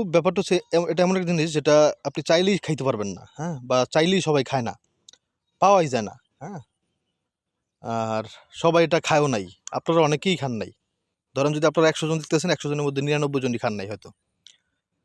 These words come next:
তো এটা দিয়ে একটা শিক্ষা পাইলাম, মানে এটা কেনার পরে আমি তো ওই বললাম না যে শখ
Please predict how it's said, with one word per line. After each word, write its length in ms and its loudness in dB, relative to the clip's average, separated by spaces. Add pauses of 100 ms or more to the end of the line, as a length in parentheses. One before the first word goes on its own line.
(1080)
তো 80 0 (680)
এটা 140 2
দিয়ে 180 4
একটা 140 0
শিক্ষা 300 -2
পাইলাম, 260 4
মানে 160 2
এটা 280 0
কেনার 340 -2
পরে 260 2
আমি 200 0
তো 100 -2 (300)
ওই 120 2
বললাম 300 2
না 100 2
যে 180 2
শখ 360 0